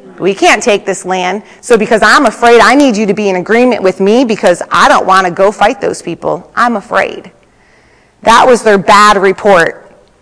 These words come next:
This is why it's so important to know the Word of God. When we know that we know that we know the Word of God, nothing can sway us. We won't be deceived. Uh, it makes me think back right now to when,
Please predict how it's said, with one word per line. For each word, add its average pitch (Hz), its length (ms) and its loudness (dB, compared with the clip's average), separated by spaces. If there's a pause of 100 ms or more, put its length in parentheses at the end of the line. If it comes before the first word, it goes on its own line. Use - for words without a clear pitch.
(520)
This 269 240 4
is 254 120 0
why 226 240 6
it's - 140 -2
so 247 240 4
important 226 380 -2
to 208 80 -12
know 190 200 0
the 185 100 -2
Word 175 220 -2
of 175 120 -10
God. 160 420 -2 (120)
When 202 240 0
we 277 300 2
know 226 640 4
that 202 220 0
we 247 120 2
know 180 420 4
that 185 200 0
we 240 120 0
know 175 280 2
the 170 100 0
Word 175 200 0
of 180 120 -2
God, 170 260 0
nothing 190 340 -2
can 196 140 -8
sway 180 300 0
us. - 280 -10 (240)
We 214 120 -2
won't 202 280 0
be 208 120 -2
deceived. 208 640 -4 (360)
Uh, 185 480 4 (1200)
it 233 120 2
makes 269 260 0
me 262 100 0
think 254 260 -4
back 226 240 2
right 208 140 -2
now 214 180 2
to 247 120 -4
when, 214 640 2